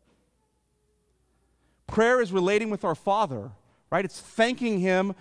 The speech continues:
for every good gift, trusting him in every circumstance, confessing to him every sin, looking to him to keep every promise, pleading with him to save every unbelieving friend, and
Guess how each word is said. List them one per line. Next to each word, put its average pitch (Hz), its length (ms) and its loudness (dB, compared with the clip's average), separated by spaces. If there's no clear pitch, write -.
for 208 140 -2
every 214 260 2
good 165 280 -2
gift, 180 420 0
trusting 233 580 0
him 190 260 0
in 175 100 0
every 185 240 0
circumstance, 143 1000 -6
confessing 226 680 0
to 180 80 0
him 185 220 0
every 180 300 0
sin, 127 580 -6
looking 233 440 2
to 202 100 2
him 196 240 0
to 175 100 -4
keep 208 320 -6
every 190 320 -2
promise, 170 800 -4
pleading 247 400 0
with 202 120 0
him 202 180 -2
to 180 60 -2
save 214 600 -2
every 190 340 0
unbelieving 180 640 -2
friend, 131 520 -6
and 165 120 -4